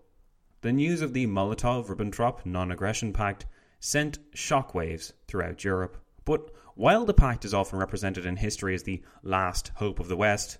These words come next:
Stalin signing off on Hitler's war, it is worth considering the possibility that some in Britain, not yet disenchanted with the person of Adolf Hitler, saw it as the fault of Stalin and as Hitler agreeing to the pact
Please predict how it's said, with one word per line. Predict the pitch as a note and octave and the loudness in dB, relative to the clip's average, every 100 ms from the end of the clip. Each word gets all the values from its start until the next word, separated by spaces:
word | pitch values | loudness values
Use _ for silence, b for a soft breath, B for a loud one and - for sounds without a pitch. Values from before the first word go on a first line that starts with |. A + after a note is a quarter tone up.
| - | -12
Stalin | - G#2 A2+ G2 G2+ B B | 0 4 4 4 -4 B B
signing | - F#2 F2+ | -4 -2 -2
off | F#2+ G2+ - | -2 -2 -2
on | F2+ F2 | -4 -2
Hitler's | G#2+ G2 F#2 E2+ | -4 -4 -6 -6
war, | G#2+ B2 A2 B B B B | -2 2 2 B B B B
it | - | -8
is | E3+ | -6
worth | C4 G#3 - | -2 -2 -2
considering | C#3+ C#3 C#3+ C#3 | -2 0 0 2
the | A#2 | 2
possibility | B2 A#2+ A2 A#2+ A2+ A2 | 0 0 0 0 0 0
that | G#2+ | -2
some | - C3 B2 | -2 0 0
in | G#2+ | 0
Britain, | F#2+ A#2 A2+ G#2+ b b b | 2 0 0 -6 b b b
not | F#2 F#2 | -6 0
yet | F#2+ - | 0 0
disenchanted | - G2 F2 E2+ A#2+ B2+ A#2 | -4 -4 -4 -2 0 0 -2
with | G2 F#2 | -4 -6
the | - | -4
person | G#2+ G2 F#2 | -4 -2 -2
of | F2 | 0
Adolf | G2 F#2 - | 2 0 0
Hitler, | A#2 A2+ G#2+ b b b b | -2 0 -2 b b b b
saw | - B2 C#3 | -4 0 0
it | D#3+ | 0
as | F3 D#3+ | -4 -4
the | |
fault | E3+ F#2+ F2+ - | -2 0 -2 -4
of | F#2 | -8
Stalin | - - F#2 A2+ F2+ E2 - | -6 -2 0 0 -2 -6 -6
and | G2 G2 | -4 -4
as | - | -2
Hitler | A2+ A2 G#2+ | -2 0 0
agreeing | F2+ G2+ A#2+ A2+ | 0 0 0 0
to | |
the | G#2 | 0
pact | - G#2 G2+ - | 2 2 -2 -8